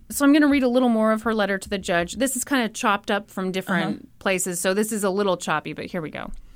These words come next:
Speaker 1: He always said, "One little lie that seems so insignificant in our brain will always spiral into many more significant lies." When this all started, the devil won.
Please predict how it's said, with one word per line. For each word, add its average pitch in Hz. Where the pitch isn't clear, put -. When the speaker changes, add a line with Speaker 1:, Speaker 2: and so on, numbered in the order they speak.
Speaker 1:
He 339
always 370
said, 254
"One 220
little 247
lie 185
that 196
seems 226
so 285
insignificant 226
in 180
our 180
brain 196
will 185
always 277
spiral 240
into 180
many 190
more 202
significant 214
lies." 147
When 202
this 208
all 180
started, 240
the 247
devil 262
won. 190